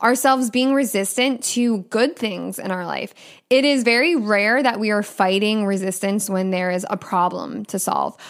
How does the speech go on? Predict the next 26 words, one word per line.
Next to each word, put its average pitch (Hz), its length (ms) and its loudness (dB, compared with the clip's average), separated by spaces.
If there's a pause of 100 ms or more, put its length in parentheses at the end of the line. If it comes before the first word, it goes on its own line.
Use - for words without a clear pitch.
(200)
But 254 360 4
when 220 520 2
we 226 220 0
are 277 100 2
trying 277 280 2
to 262 80 4
build 208 440 2
or 196 160 0
create 185 500 -4
something, 254 680 0
we 233 180 0
form 220 340 0
a 302 80 2
resistance 208 680 0
because 190 640 -2 (340)
thriving 277 800 2
in 226 240 -2
life 208 380 0
is 196 320 0
something 262 500 0
we 240 180 2
may 226 220 0
not 202 600 0
be 240 200 2
used 269 380 0
to. 175 260 -6